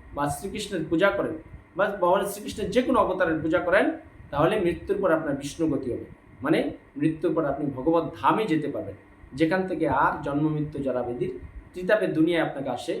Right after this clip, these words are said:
ক্লেশদায়ক বা দুঃখদায়ক নরক যন্ত্রণা ভোগ করতে হবে না, ভক্তরা মাতাজিরা। তাই আজকে সবার ভি-, এই ভিডিওটা সবার মধ্যে শেয়ার করে দিন। যারা না জানেন যে জ্যৈষ্ঠ মাসে কৃষ্ণপক্ষিয়া অপরা একাদশী ব্রত কেন একান্ত করা প্রয়োজন,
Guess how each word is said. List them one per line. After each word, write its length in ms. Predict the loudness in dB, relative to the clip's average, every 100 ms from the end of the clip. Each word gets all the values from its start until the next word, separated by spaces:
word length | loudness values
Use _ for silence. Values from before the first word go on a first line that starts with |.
| -8 -14 -8
ক্লেশদায়ক 520 | 2 2 2 2 0 0
বা 80 | -4
দুঃখদায়ক 560 | -4 -6 -8 -2 0 -2 -10 -18 -14 -4
নরক 260 | 2 4 2 0
যন্ত্রণা 300 | -2 -2 -4 -6
ভোগ 100 | -8 -4
করতে 200 | -4 -4
হবে 140 | -8
না, 80 | -8
ভক্তরা 360 | -10 -8 -10 -10
মাতাজিরা। 400 | -10 -12 -14 -16 -20 -20 -16 -12 0
তাই 120 | 4
আজকে 240 | 4 2 -4
সবার 280 | -2 0 2
ভি-, 160 | 0 0
এই 60 | -2
ভিডিওটা 320 | 0 0 0 -4
সবার 180 | -4 -2
মধ্যে 160 | -4 -2
শেয়ার 160 | -2 0
করে 140 | 0
দিন। 140 | 0 -4 -10 -20 -18 -2
যারা 200 | 2 4
না 120 | 4 4
জানেন 220 | 2 0 -4 -10 -16 -12 2
যে 140 | 4 4 0 -12 -18 -2
জ্যৈষ্ঠ 240 | -2 0
মাসে 240 | 0 0 0 -4
কৃষ্ণপক্ষিয়া 680 | -6 -4 -4 -4 -2 0 0 -4 -10 -4
অপরা 260 | 0 2 2
একাদশী 360 | 0 -2 -4 -4
ব্রত 160 | -2 -4 0
কেন 140 | 4 4
একান্ত 340 | 2 2 -2
করা 200 | -2 -4 -4
প্রয়োজন, 280 | -6 -6 -6